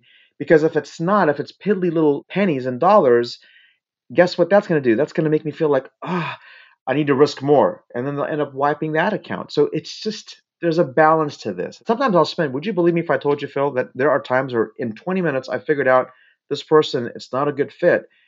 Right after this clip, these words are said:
And I have to tell them, "Not only I can't accept you, but you shouldn't be looking to trade anywhere in the market. You should be looking at something else, like real estate or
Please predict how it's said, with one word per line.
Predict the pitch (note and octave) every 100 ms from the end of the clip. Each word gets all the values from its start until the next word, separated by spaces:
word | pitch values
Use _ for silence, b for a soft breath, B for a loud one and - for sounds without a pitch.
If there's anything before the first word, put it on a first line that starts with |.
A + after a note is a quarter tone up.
| _ _ _ A2+
And | A#2
I |
have | B2+ B2+
to |
tell | A#2+ C3
them, | B2 A#2
"Not | C#3+ F#3
only | E3+ D3+ - _
I | A2+
can't | A2+ C#3+ A2
accept | - E3 E3+
you, | G#2
but | G#2
you | D3
shouldn't | - F3 C3
be |
looking | B2 - A2+
to | G#2
trade | A#2+ A2 -
anywhere | D#3 G3 B2+
in | F#2+
the |
market. | F#2+ F#2 G2
You | A#2+
should | C#3+
be |
looking | C3 - A#2
at | -
something | B2+ A2 -
else, | D3+ A#2+ -
like | G2+ -
real | C#3 D#3
estate | C3 G2+ F#2
or | F2+